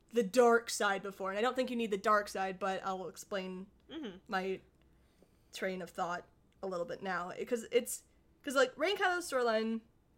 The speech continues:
Speaker 1: is really the first time that you see why you need both of them
Speaker 2: Mm-hmm.
Speaker 1: in order to be balanced. Uh, to me, uh, Rey and Kylo don't really represent two separate human beings, but the two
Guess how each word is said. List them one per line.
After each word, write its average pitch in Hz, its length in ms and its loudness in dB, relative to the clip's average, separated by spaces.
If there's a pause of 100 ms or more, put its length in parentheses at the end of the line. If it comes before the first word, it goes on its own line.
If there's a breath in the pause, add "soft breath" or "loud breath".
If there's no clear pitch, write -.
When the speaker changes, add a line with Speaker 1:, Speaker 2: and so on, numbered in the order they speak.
(500)
Speaker 1:
is 240 160 -2
really 262 200 6
the 233 80 -6
first 269 320 -2
time 214 520 0
that 220 100 -8
you 214 100 -4
see 202 160 -6
why 180 220 -2
you 247 100 -6
need 302 160 -6
both 233 200 0
of 214 80 -10
them 214 280 -2 (160)
Speaker 2:
Mm-hmm. 208 160 -10 (260)
Speaker 1:
in 214 100 -2
order 208 160 2
to 214 120 -8
be 262 100 -4
balanced. 202 720 -4 (560 soft breath)
Uh, 196 380 2 (880)
to 254 120 6
me, 262 320 2
uh, 226 340 6
Rey 233 140 2
and 233 80 -2
Kylo 220 500 4 (180)
don't 226 180 2
really 220 160 2
represent 214 460 -2
two 220 220 -6
separate 214 580 0
human 202 320 -4
beings, 208 520 -4
but 202 200 -10
the 202 100 -8
two 202 480 -8